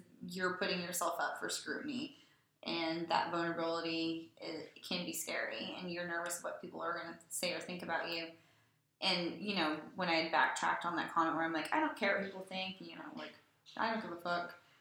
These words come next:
But I really do, and it was just like, that sounds so bad of me to say. It was like,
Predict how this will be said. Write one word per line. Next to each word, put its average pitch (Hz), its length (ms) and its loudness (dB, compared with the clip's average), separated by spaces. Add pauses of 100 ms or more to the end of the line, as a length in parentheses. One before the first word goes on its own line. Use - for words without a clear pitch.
(140)
But 214 160 10
I 240 120 8
really 220 180 8
do, 202 140 2
and 175 440 6
it 170 100 0
was 190 140 0
just 180 160 4
like, 185 160 2
that 185 180 8
sounds 190 400 4
so 180 220 4
bad 165 400 10
of 170 120 0
me 165 120 0
to 165 80 -4
say. 180 200 2
It 165 80 2
was 165 120 0
like, - 260 0